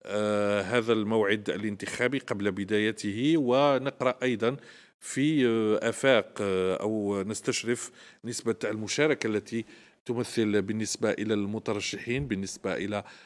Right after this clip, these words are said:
الرأي العام، المراقبين سواء في الداخل أو الخارج، معيارا أساسيا للحكم على هذه الانتخابات واختبارا حقيقيا بالنسبة للمشاركين فيها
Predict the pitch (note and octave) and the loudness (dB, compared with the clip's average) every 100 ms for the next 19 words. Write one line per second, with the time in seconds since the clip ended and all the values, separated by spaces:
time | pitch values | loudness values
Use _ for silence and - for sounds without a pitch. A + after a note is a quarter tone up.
0 | - - G2 G#2 G2 F#2 A#2 C3 G2 G2 | -16 -8 -4 -2 2 2 2 2 0 2
1 | G#2+ - G#2 G#2 A2 - G#2 F#2 - G#2 | 0 0 -6 -4 -2 0 0 -2 -8 -10
2 | G2 G#2 - G2+ G2+ G2 - - G#2 G#2+ | -6 -4 -4 -4 -4 -8 -10 -6 0 2
3 | A2 F2+ - - - - - - G#2+ G#2 | 0 -2 -8 -16 -20 -20 -20 -10 -2 2
4 | G2 A2+ A#2 A2+ G2+ A2 - G#2+ - A2 | 4 4 4 2 0 -2 0 -2 0 2
5 | G#2 G2 - - A2+ F#2 G2 G2 G#2 G#2 | 2 -2 -8 -8 -2 0 0 -2 -2 -4
6 | G#2 G#2 F#2+ - G#2 F#2+ F2+ - - - | -4 -6 -6 -6 -4 -2 -4 -6 -14 -14
7 | - - - G2+ - G#2+ G#2+ G#2+ - - | -20 -20 -12 -10 -4 0 0 0 -4 -10
8 | - - A2+ G#2 G2 G#2 G#2+ - A2 - | -12 -6 -2 -2 -4 -6 -6 -6 -6 -6
9 | G#2 G2+ G2+ A2 G2 F2+ G#2+ G#2 - A2+ | -6 -6 -4 -4 -4 -6 -6 -6 -4 -2
10 | B2 | 0